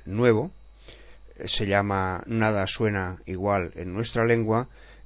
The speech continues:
y va de música, música en idioma castellano, música en español, no música de España necesariamente,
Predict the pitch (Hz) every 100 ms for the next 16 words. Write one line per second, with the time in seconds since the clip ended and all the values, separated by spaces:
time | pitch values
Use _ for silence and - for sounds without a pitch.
0 | - 139 123 117 107 101 98 95 87 87
1 | - 104 101 98 90 - 95 - 95 113
2 | - - - - - 110 117 - 123 110
3 | 113 123 139 - - - - - - -
4 | 104 104 110 107 101 104 117 113 117 127
5 | 175 - 90 95 - 104 98 92 90 87
6 | - 101 95 - - 101 123 127 180 -
7 | - - - 117 131 123 120 120 107 107
8 | 107 - 127 120 127 104 117 101 104 110
9 | 107